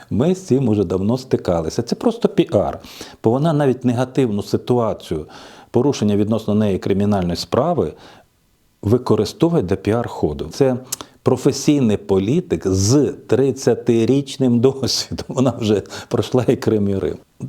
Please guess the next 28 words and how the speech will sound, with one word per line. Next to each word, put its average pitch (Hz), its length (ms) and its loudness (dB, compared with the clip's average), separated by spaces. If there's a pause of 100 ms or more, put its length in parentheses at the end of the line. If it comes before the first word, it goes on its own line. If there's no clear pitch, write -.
Друга, 151 600 2
е, 90 340 0 (420)
сторона 101 440 0
говорить: 110 500 0
«Та 214 140 2
ні, 202 340 0
це 196 140 0
ніяка 170 360 2
не 143 100 0
політика. 101 580 0
Взагалі-то 156 480 2
є 165 160 2
набу. 123 420 0 (760)
набу 160 380 2
веде 110 380 2 (140)
цілий 139 300 2
ряд 135 160 0
кримінальних 110 560 0
справ. 92 500 -2 (440)
Є 170 240 4
докази 113 460 2
про 110 160 -2
те, 175 180 0
що - 120 -6
Тимошенко 101 580 -2
пропонувала 101 760 0
хабарі 107 720 0 (200)
депутатам, 123 1120 0